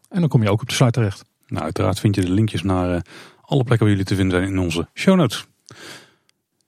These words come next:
Speaker 2: Heb je nu een vraag aan ons of wil je misschien nog meer weten over pins of misschien hoe wij daar, eh, tegenover staan, dan kun je die op verschillende manieren bij ons krijgen. Als je naar kleineboodschap punt com slash volgen gaat, dan vind je alle kanalen waar wij, eh, te vinden zijn en te volgen zijn en waar je dus ook berichtjes kunt sturen.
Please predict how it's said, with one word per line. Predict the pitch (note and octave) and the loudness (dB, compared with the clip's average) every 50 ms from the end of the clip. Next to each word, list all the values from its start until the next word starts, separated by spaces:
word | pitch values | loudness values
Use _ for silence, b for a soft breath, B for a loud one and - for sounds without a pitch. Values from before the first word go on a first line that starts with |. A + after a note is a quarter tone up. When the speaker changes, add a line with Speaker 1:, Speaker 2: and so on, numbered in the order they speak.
| _ - | _ -2
Speaker 2:
Heb | - D3+ | 0 2
je | D#3+ E3+ | 4 4
nu | E3 D#3 | 4 4
een | C#3 B2 | 4 4
vraag | C#3+ D3+ D3+ C#3 | 4 4 4 4
aan | B2+ D3 | 4 4
ons | F#3+ G3 D#3+ | 4 2 2
of | C3+ | 2
wil | - D3+ | 2 2
je | D3+ D3 | 4 2
misschien | D3 - F3 D#3+ | 2 2 2 2
nog | C3 A2+ | 4 4
meer | D#3+ E3 D#3 | 4 4 4
weten | D3+ D#3 D3 - C#3 | 4 2 2 2 2
over | D3 B2+ B2 - | 0 0 0 2
pins | - D#3 E3 E3+ - - | 2 2 2 2 0 -4
of | A#2 - | -6 -6
misschien | - G2 - G2+ F#2 F#2 | -6 -4 -2 0 0 0
hoe | F2+ G2 | 2 2
wij | G#2+ G#2+ | 2 2
daar, | G#2+ G#2+ G#2+ G2 | 2 2 0 0
eh, | G2 - | -2 -2
tegenover | - A2+ G#2+ G#2 G#2+ A2 A2+ G#2 | -2 -2 0 0 2 2 0 0
staan, | - - A#2 A#2 - B2+ | 2 2 2 2 2 2
dan | B2+ A#2 | 0 2
kun | - C3+ | 2 2
je | C3+ | 2
die | B2 B2+ B2+ | 4 2 0
op | A#2 | 0
verschillende | - - - D3+ D3 C3+ B2+ | -2 0 2 4 4 6 4
manieren | C3+ C3 A#2+ G#2+ G2 F2+ | 4 4 2 2 0 2
bij | G#2+ A#2 | 2 2
ons | C3+ C#3+ - | 2 2 0
krijgen. | - C#3 C3+ C#3 C#3+ E3 D#3 - | 2 2 2 4 2 2 0 -2
Als | - | -2
je | - G2+ | -2 -2
naar | F#2+ - | 0 2
kleineboodschap | - A2 G2+ G2 F#2 A2 G#2+ - - G#2 | 2 2 2 2 2 2 2 0 -2 -6
punt | - - - | -6 -8 -6
com | - A2+ G#2 | -2 -2 -2
slash | - - E2+ - | -2 -2 -6 -2
volgen | - - D#3 D#3+ D3+ C#3+ C3+ | 0 2 2 4 4 2 2
gaat, | C3+ C#3 C3+ - | 2 0 0 0
dan | B2 G#2+ | 0 2
vind | G#2 G2 F#2+ | 2 2 0
je | A2+ | 0
alle | G#2+ G#2+ G2+ G#2 | 0 0 -2 0
kanalen | - G2+ G2+ F#2+ F#2 F2+ | 0 0 2 2 2 2
waar | F#2 F#2 | 2 2
wij, | F#2+ F#2 F#2 F2+ F2 | 2 2 2 2 0
eh, | E2 - | 0 -2
te | - G2 | -2 -2
vinden | F2 G#2 A2+ A#2 G#2 | 2 2 2 2 2
zijn | G2+ G2+ F#2+ | 2 2 0
en | F2 F2+ | 0 -2
te | - | -2
volgen | E2+ G#2 C#3 C#3+ B2+ A2+ | 2 2 4 4 4 4
zijn | A2+ A#2+ A#2+ A#2+ | 2 2 2 2
en | A2 | 2
waar | G2 F#2+ F#2 | 0 0 0
je | F2 | -2
dus | F#2 - | -2 -6
ook | - F#2 | -6 -4
berichtjes | E2+ F2+ G#2 A2+ - A2+ - | 0 0 0 0 0 -2 -2
kunt | - G2+ E2 | -2 -2 -2
sturen. | - - - F#2 F2 F2+ C3 C#3+ | -2 0 0 0 0 0 -2 -4